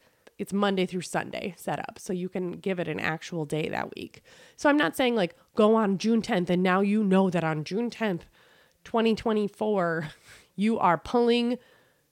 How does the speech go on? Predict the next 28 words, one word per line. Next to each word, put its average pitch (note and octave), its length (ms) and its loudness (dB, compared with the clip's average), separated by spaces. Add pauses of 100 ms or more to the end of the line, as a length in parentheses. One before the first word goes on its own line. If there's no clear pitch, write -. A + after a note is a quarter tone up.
(140)
peonies. E3+ 600 2
And, E3 560 0
you F#3 100 -2
know, D#3+ 140 0
if E3 120 -2
that G3 200 0
shows G#3+ 320 0
up G#3+ 220 4
on F3 120 0
your E3+ 120 -4
calendar G3 520 -2
and D#3+ 140 0
you F#3+ 60 0
have G#3+ 100 -2
a F3+ 60 -4
dentist F#3+ 320 -4
appointment E3 320 -4
and - 80 -4
you F#3 60 -2
say, E3 160 -4
"Nope, C#4 420 2
I G3 160 4
can't, D4 440 2
I F3+ 100 2
gotta G#3+ 180 4
pull C4 220 0
peony B3+ 400 -2
weeds." E3 340 -6